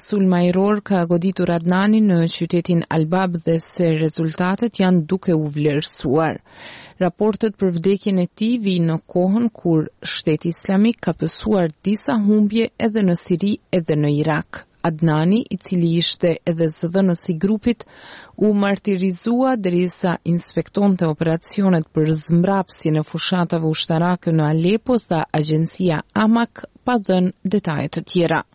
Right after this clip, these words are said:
Luftimet në Aleppo janë intensifikuar javëve të fundit. Rebelët kanë thyer një rrethim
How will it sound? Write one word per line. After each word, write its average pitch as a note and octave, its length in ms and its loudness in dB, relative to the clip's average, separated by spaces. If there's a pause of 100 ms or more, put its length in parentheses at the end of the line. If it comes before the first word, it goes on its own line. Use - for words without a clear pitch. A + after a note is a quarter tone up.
(680)
Luftimet B3 480 2
në G#3 160 0
Aleppo A3 400 2
janë G3+ 320 2
intensifikuar F#3 1040 0
javëve E3 480 0
të F3 160 -6
fundit. E3 560 0 (160)
Rebelët F3+ 560 0
kanë F3 300 0
thyer F3 340 2
një E3 240 0
rrethim F3 460 0